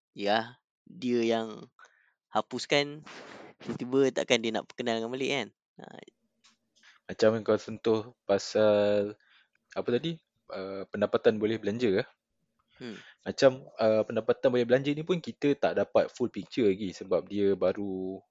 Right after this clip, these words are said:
Speaker 2: orang kata, merangka lah. Eh, merangka dan juga masih dalam, dalam perbincangan kan.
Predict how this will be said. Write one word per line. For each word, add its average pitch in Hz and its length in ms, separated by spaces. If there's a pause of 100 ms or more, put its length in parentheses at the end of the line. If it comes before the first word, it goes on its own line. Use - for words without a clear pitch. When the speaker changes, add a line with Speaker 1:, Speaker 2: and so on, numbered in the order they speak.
(120)
Speaker 2:
orang 95 160
kata, 92 560
merangka 101 480
lah. 95 280 (280)
Eh, - 80
merangka 98 560 (560)
dan 85 80
juga 92 240 (240)
masih 95 240
dalam, 95 240
dalam 92 180
perbincangan 95 600
kan. 92 140